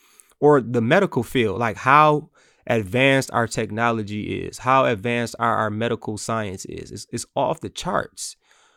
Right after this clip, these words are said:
I think about, like I mentioned in our first world problem, Peter raised a woman from the dead. Like, that's amazing.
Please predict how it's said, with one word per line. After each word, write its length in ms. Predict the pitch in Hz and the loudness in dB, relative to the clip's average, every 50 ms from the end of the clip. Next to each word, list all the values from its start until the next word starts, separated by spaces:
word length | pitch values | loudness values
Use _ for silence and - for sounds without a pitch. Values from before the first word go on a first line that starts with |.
| _ _ _ _ _ _ - | _ _ _ _ _ _ -6
I 40 | 127 | -4
think 220 | - 170 175 156 | -2 -2 -2 -2
about, 240 | 160 147 160 151 135 | 2 4 6 6 6
like 180 | 143 143 139 139 | 6 4 4 2
I 80 | 135 | 0
mentioned 400 | 139 143 147 143 135 - 143 135 | 2 2 0 0 -2 -2 -4 -4
in 140 | 113 131 127 | -2 -2 0
our 100 | 123 123 | 0 -2
first 360 | - - 147 147 139 - - | -2 0 0 0 0 0 -2
world 160 | 120 117 110 | -4 -6 -4
problem, 300 | - 127 110 98 101 98 | -2 -2 -2 -2 -4 -6
Peter 300 | - - 165 165 160 151 | -6 -4 -2 -2 -2 -2
raised 320 | 139 139 143 139 139 117 107 | 0 0 0 0 0 -2 -4
a 60 | 101 | -6
woman 280 | 107 120 127 127 117 110 | -4 -4 -4 -4 -6 -6
from 180 | - 123 117 | -6 -6 -6
the 100 | 104 95 | -6 -8
dead. 380 | 82 - 117 123 107 95 78 - _ _ _ _ _ _ _ _ - | -8 -6 -6 -6 -6 -6 -10 -14 _ _ _ _ _ _ _ _ -10
Like, 200 | 95 98 - _ | -10 -10 -10 _
that's 240 | 139 180 175 - | -12 -10 -8 -8
amazing. 500 | 117 107 120 147 165 123 90 - 98 104 | -6 -4 -2 -2 -2 -2 -4 -6 -12 -20